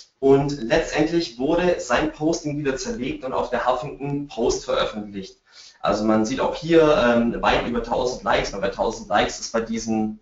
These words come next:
Plugin leider Ende bis zu zweitausend. Ähm, genau, und jetzt kann man natürlich behaupten, das ist alles Zufall und die seien alle nur gut vernetzt.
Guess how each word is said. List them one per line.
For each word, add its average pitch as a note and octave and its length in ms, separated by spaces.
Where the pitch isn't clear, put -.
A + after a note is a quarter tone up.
Plugin G#2+ 300
leider G2 260
Ende C3 280
bis - 220
zu B2 420
zweitausend. B2+ 720
Ähm, A#2 600
genau, D3+ 220
und C3 100
jetzt D3 180
kann F#3 160
man F#3 120
natürlich E3 280
behaupten, D3+ 380
das C3+ 160
ist C3+ 60
alles B2+ 360
Zufall F#3+ 380
und B2+ 140
die B2+ 40
seien - 340
alle D3+ 220
nur B2+ 240
gut B2+ 220
vernetzt. A2+ 580